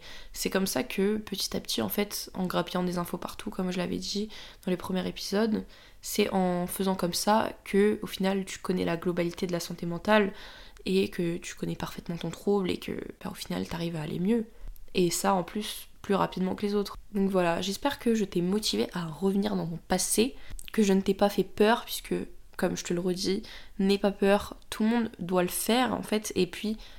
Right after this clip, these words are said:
moi je l'ai fait et c'est pas si terrible que ça. C'est pas revenir dans son passé, genre se replonger dans les images, revoir le film de son enfance et tout, pas du tout. C'est juste une introspection où t'es posé et en fait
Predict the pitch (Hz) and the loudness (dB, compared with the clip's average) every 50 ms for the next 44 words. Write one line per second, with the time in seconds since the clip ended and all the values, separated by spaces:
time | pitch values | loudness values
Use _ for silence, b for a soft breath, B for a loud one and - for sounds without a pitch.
0 | B B - 208 220 226 220 - 185 185 180 - - 202 226 240 - - 190 190 | B B 2 6 6 6 6 6 4 2 0 2 2 4 4 2 2 -2 -2 -2
1 | 185 - - - - - - 214 208 208 196 190 185 B B B B B B - | -2 -4 -6 -6 -8 -2 2 4 4 4 4 2 0 B B B B B B -4
2 | - - - 214 208 214 208 202 196 - - 196 - - 190 175 - B B B | 0 2 2 6 6 6 4 4 2 0 0 0 2 2 0 0 0 B B B
3 | B B - - - - 285 277 - 196 190 196 202 190 202 214 202 190 190 190 | B B -4 -2 6 6 8 8 8 6 6 4 4 6 6 4 4 4 2 0
4 | - 196 - 202 196 196 - - 233 220 185 175 170 - - - 190 185 196 190 | -2 0 2 2 2 2 2 4 4 4 4 4 0 0 0 0 2 4 4 2
5 | - - 196 185 196 185 170 160 160 156 160 - 170 170 175 180 185 190 190 190 | 2 2 0 0 0 0 -2 -2 -2 -2 -2 0 0 0 2 6 6 6 8 8
6 | 190 190 190 180 180 165 - B B B B B - 202 196 196 202 202 190 185 | 6 6 6 4 2 0 -2 B B B B B 2 4 8 8 8 8 6 4
7 | - - - - - 220 214 196 202 - - 185 175 185 208 208 - - 226 220 | 0 -4 -4 0 4 4 4 4 2 -2 -4 -2 0 0 0 0 0 -2 0 0
8 | 220 - 214 214 - 220 - - 233 226 226 233 220 - 254 247 226 226 B B | 0 0 -2 -4 -4 -8 -2 0 0 0 0 -4 -4 0 0 0 0 -2 B B
9 | B B B B - - 202 220 254 254 - - - - - - - - - - | B B B B -2 -2 0 0 -2 -4 -6 -10 -10 -10 -10 -12 -14 -10 -2 0
10 | 196 196 202 196 - - 214 - - 208 196 - - - 220 226 220 196 - 180 | 2 2 2 2 0 0 -2 2 4 2 2 2 2 0 2 2 2 2 2 0
11 | 180 - - 208 202 196 196 190 202 220 220 - - 190 180 175 - - 214 - | -2 0 0 0 2 2 2 4 4 4 2 2 0 -2 -2 -2 -2 -2 -4 -4
12 | - | -6